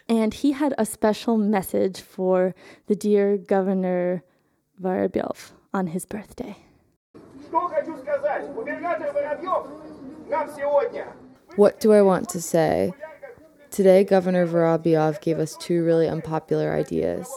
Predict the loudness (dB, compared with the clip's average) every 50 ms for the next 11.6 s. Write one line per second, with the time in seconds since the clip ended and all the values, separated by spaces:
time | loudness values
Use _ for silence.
0 | -16 -16 -20 -18 -18 -18 -18 -18 -20 -6 -6 -6 -2 2 2 2 2 0 -2 0
1 | 0 2 2 2 2 2 0 -2 -6 -6 -6 0 0 2 2 2 0 -2 -4 -8
2 | -6 -4 -4 -4 -4 -6 -6 -6 -6 -6 -6 -6 -4 -2 -2 -2 -2 -4 -6 -10
3 | -10 -8 -6 -6 -4 -4 -6 -6 -8 -12 -12 -10 -6 -6 -4 -4 -4 -4 -4 -4
4 | -6 -6 -6 -6 -4 -4 -2 -2 -2 -4 -2 -4 -6 -6 -6 -8 -8 -14 -18 -20
5 | -20 -20 -20 -20 -20 -18 -8 -8 -6 0 2 0 0 2 0 0 0 0 -2 -2
6 | 0 2 2 2 2 0 -2 -6 -8 -8 -6 -6 -6 -6 -6 -8 -8 -6 -6 -6
7 | -4 -4 -4 -4 -4 -4 -4 -4 -6 -4 -4 -4 -4 -6 -4 -6 -6 -6 -6 -8
8 | -10 -8 -8 -10 -10 -12 -14 -16 -16 -16 -20 -20 -20 -20 -20 -20 -10 -8 -6 -2
9 | 0 0 0 0 0 -2 -2 -2 0 0 0 0 0 -2 -4 -6 -4 -2 0 0
10 | 0 -2 -4 -6 -8 -6 -6 -6 -6 -8 -8 -8 -6 -4 -4 -4 -4 -6 -8 -8
11 | -6 -6 -8 -10 -10 -10 -8 -8 -8 -8 -10 -12